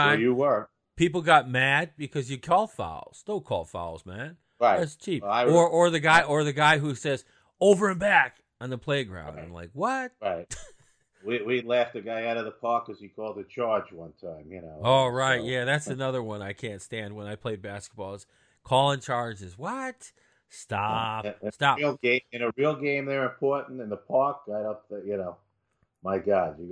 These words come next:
Speaker 1: gonna take a charge on the, on the hard concrete? I, I don't know. You
Speaker 2: I
Speaker 1: know?
Speaker 2: think you also should ask these coaches how they practice and how often they practice and what you require from them at practice.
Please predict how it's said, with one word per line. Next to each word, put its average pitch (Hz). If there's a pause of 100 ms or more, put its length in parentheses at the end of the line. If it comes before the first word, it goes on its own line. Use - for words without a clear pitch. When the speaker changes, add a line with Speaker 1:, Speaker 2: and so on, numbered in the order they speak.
Speaker 1:
gonna 85
take 92
a 90
charge 98
on 87
the, 87
on 90
the 82
hard 90
concrete? 95
I, 82
I 85
don't 71
know. 64 (580)
You -
Speaker 2:
I 160
Speaker 1:
know? -
Speaker 2:
think 160
you 151
also 156
should 135
ask 120
these 120
coaches 123
how 113
they 110
practice 107
and 90
how 104
often 110
they 98
practice 98
and 107
what 123
you 123
require 120
from 127
them 107
at 92
practice. 101